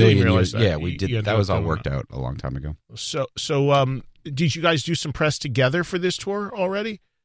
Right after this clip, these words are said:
Speaker 1: Did
Speaker 2: No.
Speaker 1: you do anything together?
Speaker 2: We, we, um,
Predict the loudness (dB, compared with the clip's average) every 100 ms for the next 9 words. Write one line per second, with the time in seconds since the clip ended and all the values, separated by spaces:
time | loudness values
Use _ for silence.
0 | _ _ 6 8 8 4 2 0 -2 0
1 | 2 2 2 2 2 2 -2 -4 0 2
2 | 4 4 4 2 0